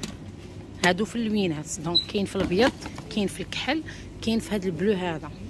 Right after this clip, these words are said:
ها هو الكحل ديالو. جايبين عاوتاني هاد العجانات هادو، هاد لي غوبو هادو، آه، سون فانتناف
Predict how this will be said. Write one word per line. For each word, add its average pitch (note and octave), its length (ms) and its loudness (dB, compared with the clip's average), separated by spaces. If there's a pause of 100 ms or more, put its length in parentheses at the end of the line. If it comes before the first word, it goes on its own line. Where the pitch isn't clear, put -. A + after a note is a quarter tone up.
(160)
ها - 20 -2
هو F3 180 0
الكحل D#3+ 320 -6
ديالو. D3+ 360 -4 (1400)
جايبين G3+ 300 4
عاوتاني G3 380 0
هاد F#3+ 180 0
العجانات F3+ 680 -2
هادو، F3 360 -2 (120)
هاد E3+ 260 -2
لي F#3 80 0
غوبو F3 380 -2
هادو، E3 380 -4 (400)
آه، F3+ 300 -2 (380)
سون A#3 380 -2
فانتناف G3 640 -4